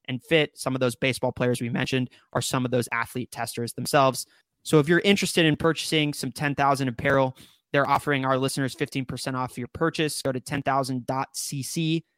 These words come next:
slash stripe to receive fifteen percent off your purchase. Again, that's ten thousand dot C C slash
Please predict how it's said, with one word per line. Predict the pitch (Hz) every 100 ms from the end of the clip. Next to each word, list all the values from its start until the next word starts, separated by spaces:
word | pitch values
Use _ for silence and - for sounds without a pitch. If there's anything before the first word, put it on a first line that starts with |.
| _
slash | - 139 120 -
stripe | - 135 131 - - -
to | -
receive | 127 131 127
fifteen | 131 - 127
percent | 131 - 123
off | 120
your | 127
purchase. | - 127 123 -
Again, | 123 127
that's | 123 117 -
ten | - 135 131
thousand | 123 120 131
dot | 120 113 -
C | 123
C | 120 117 110 - _ _ _ -
slash | - 120 110 - -